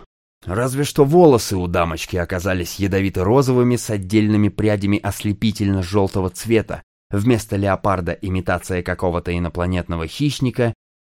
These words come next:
Почему-то возникало ощущение, что это именно хищник. Вместо туфель – высокие, тоже розовые сапоги на каблуке, а в руках никаких собачек и сумочек. Все правильно, иначе как посылку забирать?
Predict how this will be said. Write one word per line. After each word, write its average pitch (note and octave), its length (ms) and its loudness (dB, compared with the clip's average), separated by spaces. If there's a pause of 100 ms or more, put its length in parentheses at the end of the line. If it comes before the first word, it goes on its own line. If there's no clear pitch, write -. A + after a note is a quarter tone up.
(320)
Почему-то A#2+ 460 2
возникало A2 540 4
ощущение, G#2 640 0
что G2+ 200 -2
это G#2 160 2
именно G#2 420 2
хищник. G#2 560 -6 (340)
Вместо A2+ 540 2
туфель – D#3 460 4 (480)
высокие, C#3+ 640 4
тоже C#3 420 8
розовые B2 520 4
сапоги G2+ 440 -2
на F#2+ 140 2
каблуке, F2 600 2 (120)
а A#2 160 4
в A#2 40 4
руках A2+ 400 4
никаких A#2 460 2
собачек G2 540 0
и F#2+ 40 0
сумочек. E2 560 -6 (600)
Все - 240 2
правильно, F#2 460 2
иначе G2 560 -2 (280)
как G#2 200 -2
посылку F2+ 480 -4
забирать? D#2+ 440 -4